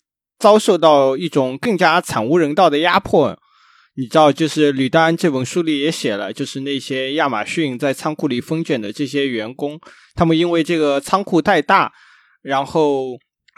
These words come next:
去厕所的路途太远，以至于他们上班时候不敢喝水，也不敢去上厕所，因为这样会被扣绩效。而且后来更加变本加厉的是，亚马逊它会使用这种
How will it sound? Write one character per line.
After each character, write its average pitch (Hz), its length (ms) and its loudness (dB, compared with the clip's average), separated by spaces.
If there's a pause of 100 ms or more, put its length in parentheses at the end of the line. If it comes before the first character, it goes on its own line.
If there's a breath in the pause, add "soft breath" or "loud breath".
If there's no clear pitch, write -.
去 - 160 0
厕 226 180 6
所 151 160 0
的 123 80 2
路 190 160 6
途 151 140 0
太 180 180 2
远， 131 220 0
以 123 80 -8
至 170 180 -4
于 160 80 2
他 170 100 0
们 165 160 0
上 160 200 2
班 156 120 2
时 156 120 -4
候 156 100 0
不 156 100 -10
敢 110 200 0
喝 190 220 -2
水， 120 240 -4
也 120 100 -6
不 165 100 -8
敢 135 160 -2
去 147 100 -8
上 160 220 -4
厕 160 140 -2
所， 110 180 -6
因 143 120 -4
为 151 100 -4
这 165 100 -4
样 143 140 0
会 156 160 -2
被 143 340 -2
扣 151 300 -4
绩 160 220 -6
效。 135 280 -2 (280 loud breath)
而 170 100 -2
且 151 160 0
后 175 160 0
来 143 220 2
更 160 160 -4
加 151 120 2
变 156 220 0
本 127 160 -2
加 143 240 0
厉 147 160 -2
的 135 140 -6
是， 139 300 -8
亚 147 140 2
马 123 140 0
逊 135 420 -8
它 139 340 -4 (840 loud breath)
会 151 380 4
使 135 300 -6
用 156 280 2
这 151 220 0
种 127 280 -4